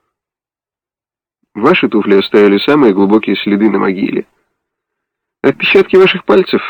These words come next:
обнаружены на отвёртке, и те же самые отпечатки найдены на револьвере, из которого стреляли в доктора Бакке. Я могу сейчас же арестовать вас по обвинению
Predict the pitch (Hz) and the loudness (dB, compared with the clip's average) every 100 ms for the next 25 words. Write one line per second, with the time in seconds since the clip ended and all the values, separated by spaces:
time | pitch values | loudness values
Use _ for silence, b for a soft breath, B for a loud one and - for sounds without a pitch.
0 | - - 110 110 127 131 110 110 107 107 | -14 -4 0 2 4 4 4 2 2 2
1 | - 131 170 - - - _ _ _ _ | 2 2 2 -4 -10 -10 _ _ _ _
2 | _ _ - 113 185 190 185 190 185 180 | _ _ -2 0 2 2 4 4 6 4
3 | - 165 196 202 - 165 175 175 170 160 | 2 2 2 0 2 4 4 4 4 4
4 | 160 160 143 131 165 202 185 - 156 175 | 4 4 4 4 4 4 2 -2 0 2
5 | 185 180 135 135 175 165 123 143 165 147 | 2 2 0 2 4 2 2 -2 0 -2
6 | 143 107 - - - - - _ _ _ | -2 -2 -6 -8 -14 -14 -16 _ _ _
7 | _ _ _ _ _ _ _ _ _ _ | _ _ _ _ _ _ _ _ _ _
8 | _ _ - 202 156 127 117 - 165 156 | _ _ -4 0 2 2 0 0 0 0
9 | 147 107 101 - 107 160 170 165 - 117 | 0 0 -2 0 -2 0 -2 -4 -2 -2
10 | 98 98 101 135 151 147 147 | 0 0 0 0 2 0 -2